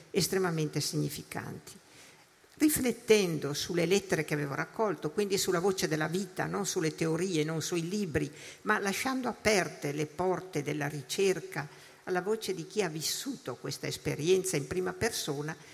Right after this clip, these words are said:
mi era sembrato che la grandezza di un amore si potesse misurare sulla imponenza delle sue rovine. Ora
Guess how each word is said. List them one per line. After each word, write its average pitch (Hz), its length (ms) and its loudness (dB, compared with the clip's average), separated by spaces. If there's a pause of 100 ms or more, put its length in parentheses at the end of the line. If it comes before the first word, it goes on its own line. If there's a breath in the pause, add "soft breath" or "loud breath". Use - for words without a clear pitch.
(180 loud breath)
mi 285 120 0
era 285 180 4
sembrato 147 800 0 (120)
che 247 180 -2
la 185 140 0
grandezza 190 720 2
di 151 140 -4
un 165 120 -2
amore 151 440 -2
si 208 180 -4
potesse 208 580 2
misurare 156 760 -2 (340 loud breath)
sulla 240 260 -6
imponenza 185 640 0
delle 170 180 -4
sue 143 220 -2
rovine. 123 640 -6 (1300 loud breath)
Ora 302 380 2